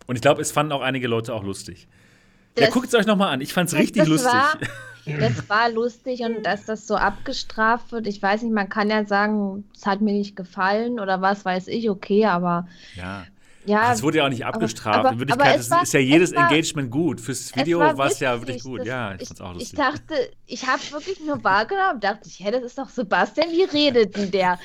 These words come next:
Speaker 2: Und dann bin ich erst mal so richtig aufmerksam geworden, da musste ich <laughs> hingucken, was der da macht. Und dachte ich, „Gut, jetzt hab ich's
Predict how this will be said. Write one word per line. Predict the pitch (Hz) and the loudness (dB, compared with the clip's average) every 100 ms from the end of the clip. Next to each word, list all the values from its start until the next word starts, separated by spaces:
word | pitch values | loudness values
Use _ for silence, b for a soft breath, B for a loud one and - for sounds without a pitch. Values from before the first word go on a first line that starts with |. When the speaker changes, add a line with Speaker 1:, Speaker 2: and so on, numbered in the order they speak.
| B B | B B
Speaker 2:
Und | 214 208 | -2 0
dann | 214 269 | 0 0
bin | 285 302 | -4 -4
ich | 302 | -2
erst | 240 277 | -2 -2
mal | 247 | -2
so | 247 | -2
richtig | 285 254 | -2 -4
aufmerksam | 165 208 277 339 359 359 | -2 -2 -2 -2 -2 -2
geworden, | 330 302 269 | 2 2 2
da | |
musste | 226 247 - | 0 -2 -2
ich | 311 | -4
<laughs> | - | -4
hingucken, | 330 415 427 339 294 | -8 -6 -6 -8 -2
was | 311 - | -2 -2
der | 240 | -4
da | 226 220 | -4 -4
macht. | 233 254 | -6 -6
Und | 214 202 | -8 -6
dachte | 190 135 | -8 -8
ich, | - | -12
„Gut, | 214 208 | -10 -10
jetzt | 175 - | -12 -8
hab | 202 180 | -2 0
ich's | 180 175 | -2 -6